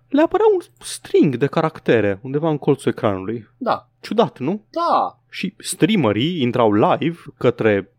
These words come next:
Speaker 1: zecile de oameni care urmăresc <laughs> Marvel's The Avengers pe stream, nu știu, și le apărea stringul ăla în colț pe ecran. Și după aceea au venit un patch de la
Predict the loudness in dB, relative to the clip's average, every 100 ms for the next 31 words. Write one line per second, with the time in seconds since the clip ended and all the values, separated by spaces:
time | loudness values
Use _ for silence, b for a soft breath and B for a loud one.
0 | _ -2 4 4 4 2 6 6 6 4
1 | 0 2 4 4 4 2 4 0 0 -2
2 | 2 4 4 2 0 0 2 0 -2 -6
3 | -8 -8 -12 -2 -2 -2 -2 -4 -4 0
4 | 0 0 B -10 -6 -2 -2 -2 -2 -4
5 | -10 _ -2 -2 2 4 4 0 -4 -4
6 | -2 0 2 2 2 0 -4 -8 -12 -2
7 | -2 -2 -10 _ -2 -2 -2 -4 -8 -18
8 | -14 -10 -8 -8 -8 -12 _ -10 -4 -4
9 | -2 -4 0 0 0 -4 -2 -2 -2 -6
10 | -8 -4 -2 0